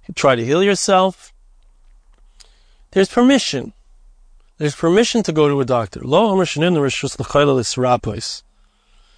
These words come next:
<laughs> It doesn't say that you can go to a doctor. It says that the doctor is allowed to heal people. So that's the Ramban.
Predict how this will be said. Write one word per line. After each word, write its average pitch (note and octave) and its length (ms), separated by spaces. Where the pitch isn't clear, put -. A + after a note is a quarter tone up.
<laughs> - 100
It C#3 180
doesn't E3 280
say E3 480
that C3 140
you F3+ 200
can D#3 140
go D#3+ 120
to D3+ 140
a D3 40
doctor. E3 300
It B2+ 60
says D3 160
that C3+ 120
the C3+ 80
doctor E3+ 380
is C#3 100
allowed D3+ 320
to C3+ 80
heal C#3+ 280
people. A2+ 440
So - 380
that's F3+ 200
the F3+ 80
Ramban. A#2+ 380